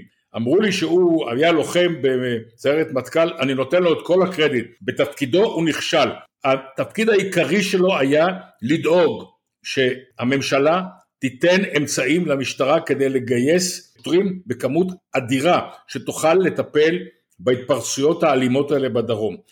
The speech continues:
בנוסף, יש בדרום התארגנויות של קיבוצניקים ומושבניקים שמוכנים לשמש מעין משמר אזרחי באזורים שלהם. הבעיה שאין להם סמכות.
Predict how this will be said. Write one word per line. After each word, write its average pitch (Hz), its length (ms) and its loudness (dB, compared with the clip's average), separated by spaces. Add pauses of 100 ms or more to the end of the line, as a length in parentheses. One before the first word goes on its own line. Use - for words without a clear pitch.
(160)
בנוסף, 147 680 0 (460)
יש 156 220 0
בדרום 147 460 2
התארגנויות 131 720 0
של 143 260 0 (400)
קיבוצניקים 165 720 0
ומושבניקים 135 800 0 (240)
שמוכנים 147 840 0 (160)
לשמש 143 540 -2
מעין 165 400 0 (260)
משמר 160 400 2
אזרחי 156 420 2
באזורים 131 540 2
שלהם. 104 280 -4 (160)
הבעיה 127 380 2
שאין 180 280 0
להם 180 240 2
סמכות. - 640 -2